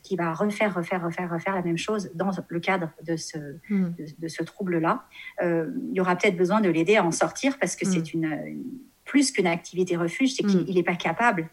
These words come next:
Speaker 1: de
Speaker 2: Mhm.
Speaker 1: penser à une autre activité.
Speaker 2: Mhm.
Speaker 1: Donc, ta patiente, là, elle, elle avait cette ressource au bout d'un moment d'être capable d'aller
Speaker 2: Mhm.
Speaker 1: vers une autre activité.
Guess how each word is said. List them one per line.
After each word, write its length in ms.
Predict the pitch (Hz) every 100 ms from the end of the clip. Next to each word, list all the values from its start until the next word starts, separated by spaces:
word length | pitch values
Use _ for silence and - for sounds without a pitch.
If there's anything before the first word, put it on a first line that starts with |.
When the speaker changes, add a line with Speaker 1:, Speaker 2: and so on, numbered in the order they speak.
| -
Speaker 1:
de 140 | 190
Speaker 2:
Mhm. 40 | 175
Speaker 1:
penser 380 | 175 - 240 240
à 100 | 202
une 160 | 180
autre 160 | 214 -
activité. 480 | 185 - 202 208 165
Speaker 2:
Mhm. 140 | 196 170 160 -
Speaker 1:
Donc, 220 | 190 185
ta 100 | -
patiente, 520 | 170 156 156 226 240 -
là, 160 | 180
elle, 160 | 208 220
elle 120 | 180
avait 180 | 160 180
cette 200 | 170 151
ressource 500 | - 202 - 269 -
au 80 | 180
bout 120 | 185
d'un 120 | 202 185
moment 240 | 175 208
d'être 220 | 220 170
capable 340 | 160 165 208 180
d'aller 320 | 160 180 208
Speaker 2:
Mhm. 260 | 196 180 156 - -
Speaker 1:
vers 260 | 170 220 214
une 100 | 180
autre 220 | 180 190
activité. 600 | 185 196 202 208 160